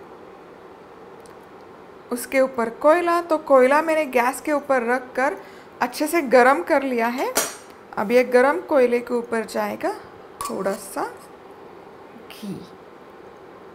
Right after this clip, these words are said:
Perfect।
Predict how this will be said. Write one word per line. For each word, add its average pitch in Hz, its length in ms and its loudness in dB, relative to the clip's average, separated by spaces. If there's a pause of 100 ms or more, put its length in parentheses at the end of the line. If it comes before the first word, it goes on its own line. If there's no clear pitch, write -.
(1400)
Perfect। 202 960 -8